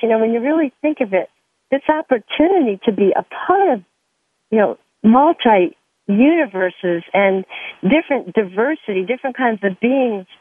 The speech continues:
the excitement of taking our place with these other beings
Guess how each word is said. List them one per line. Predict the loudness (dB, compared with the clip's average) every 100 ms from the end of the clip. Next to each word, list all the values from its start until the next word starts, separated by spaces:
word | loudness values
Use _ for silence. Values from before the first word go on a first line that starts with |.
| _ _ _ _ -4
the | -2 2 0
excitement | 0 -2 0 2 0 -2
of | -2 0
taking | 2 2 0
our | -2 -6 -10 -2
place | 0 2 0 -4 -8 -20 _ _ _ _ _ _ _ 0
with | 0
these | 0 0 2
other | 0 0 -4
beings | -4 -2 0 0 -2 -6 -10